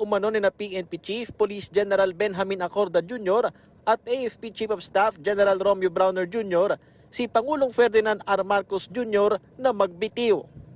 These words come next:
Apela ng P N P, huwag magpakalat ng mga peking impormasyon kung saan hinahanap na rin ang nasa likod nito at maaaring sampahan ng iba't ibang kaso kabilang ang paglabag sa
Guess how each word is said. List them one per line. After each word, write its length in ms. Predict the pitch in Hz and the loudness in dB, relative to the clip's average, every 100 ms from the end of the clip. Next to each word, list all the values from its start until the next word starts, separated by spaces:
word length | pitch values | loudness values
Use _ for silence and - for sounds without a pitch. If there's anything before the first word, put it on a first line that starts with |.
| - - | -20 -6
Apela 480 | - 202 208 202 208 | 0 0 2 2 0
ng 160 | 185 165 | 0 -4
P 240 | 208 190 | -2 0
N 160 | 170 - | -2 -4
P, 320 | 214 254 220 - - | -6 -4 -8 -16 -14
huwag 320 | 139 190 220 | 0 2 2
magpakalat 800 | 185 208 - 220 226 240 240 214 - - - - | -2 -2 0 0 2 2 2 0 -4 -20 -20 -6
ng 160 | 185 | -4
mga 200 | 233 226 214 | 0 -2 0
peking 320 | 233 226 214 202 | -2 -2 -6 -8
impormasyon 720 | 190 220 185 170 240 226 151 - _ _ | -2 -2 -2 0 2 2 0 -14 _ _
kung 160 | 254 269 | -2 -2
saan 320 | - 240 220 | 0 0 0
hinahanap 400 | 214 196 214 220 | -4 0 0 0
na 80 | 190 | -2
rin 160 | 214 226 | -2 -2
ang 60 | 208 | -2
nasa 180 | 202 | -2
likod 320 | 208 190 190 170 | -2 -2 -4 -4
nito 400 | 175 240 214 - _ _ - | 0 2 2 0 _ _ -2
at 160 | 214 | -2
maaaring 560 | - 196 196 214 208 202 | -2 -2 0 2 0 -2
sampahan 640 | 202 185 185 180 233 233 - - - | -6 -4 -2 0 0 -2 -14 -20 -4
ng 160 | 226 226 | -4 -2
iba't 240 | 220 214 208 | -4 -4 -4
ibang 240 | 190 190 | -4 -2
kaso 400 | 254 233 - 196 - - - | 0 0 0 -6 -6 -16 -6
kabilang 480 | - 262 233 262 240 | 0 2 2 -2 0
ang 80 | 220 | 0
paglabag 560 | 220 196 185 185 226 | -2 0 0 2 0
sa 240 | - 226 | 0 0